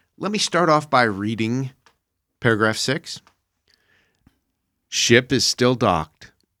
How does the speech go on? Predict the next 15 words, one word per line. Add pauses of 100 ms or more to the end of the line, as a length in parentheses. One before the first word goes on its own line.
(360)
Lots
of
people (120)
wearing
colorful
clothes (140)
and
activity
on
the
deck. (500)
Scrubbing, (120)
repairing,
cleaning
windows.